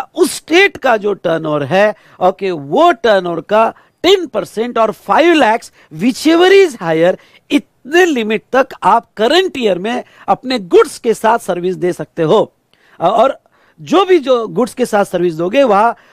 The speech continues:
ओके, आपको वन परसेंट का ही जीएसटी लगेगा और ये लिमिट स्टेट वाइज है। और whichever is higher,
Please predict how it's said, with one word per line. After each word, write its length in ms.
ओके, 220
आपको 440
वन 180
परसेंट 460
का 100
ही 180
जीएसटी 380
लगेगा 460
और 160
ये 160
लिमिट 300
स्टेट 320
वाइज 280
है। 200
और 140
whichever 540
is 180
higher, 400